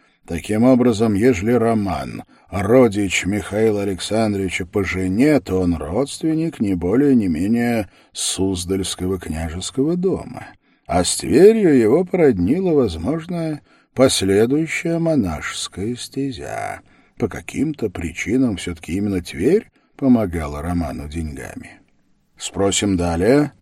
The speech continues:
Ну а кто же тогда этот Роман?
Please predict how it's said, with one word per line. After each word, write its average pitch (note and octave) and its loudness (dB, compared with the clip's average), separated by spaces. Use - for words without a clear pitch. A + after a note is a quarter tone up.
Ну B2 6
а D#3 8
кто A3+ 6
же G3+ 6
тогда D3+ 4
этот C3+ -2
Роман? A2 -2